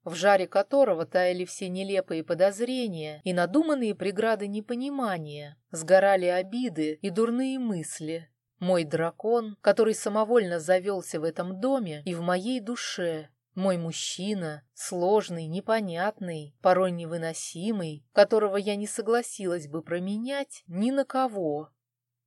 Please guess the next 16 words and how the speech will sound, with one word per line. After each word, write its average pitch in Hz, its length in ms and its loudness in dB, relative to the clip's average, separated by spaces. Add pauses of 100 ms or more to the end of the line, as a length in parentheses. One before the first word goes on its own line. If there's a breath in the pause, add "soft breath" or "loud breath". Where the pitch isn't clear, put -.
(960)
Пора 202 220 8
разговоров 208 760 2
пришла 254 460 -2
потом, 147 680 -4 (100)
через 151 280 -4
час - 460 -2
или 147 160 -2
два, 151 480 -2
когда 185 320 6
мы 190 100 0
нежились 180 520 -4
в - 40 -20
постели, 202 880 -2
разметавшись 185 800 2
на 247 120 -2
простынях. 233 920 -6